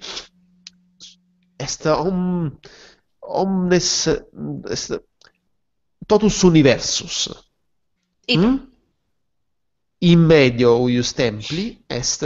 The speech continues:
Speaker 1: terra, quam homines est mundus, quem homines incolunt. Nonne? Et omnes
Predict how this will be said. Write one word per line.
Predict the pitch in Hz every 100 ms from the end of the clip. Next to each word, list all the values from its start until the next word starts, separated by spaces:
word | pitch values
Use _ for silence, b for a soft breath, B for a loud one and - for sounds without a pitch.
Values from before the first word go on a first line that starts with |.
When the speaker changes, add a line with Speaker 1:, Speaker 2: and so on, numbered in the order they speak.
| 147
Speaker 1:
terra, | 139 113 107 101 104 - _ _ _ _ _
quam | - 151 -
homines | 135 110 117 147 - -
est | 120 -
mundus, | 147 127 107 - -
quem | - 123 143
homines | - 120 110 113 -
incolunt. | 190 143 - - - - - B B B -
Nonne? | 165 127 151 - - _ _ -
Et | - 165
omnes | 269 240 180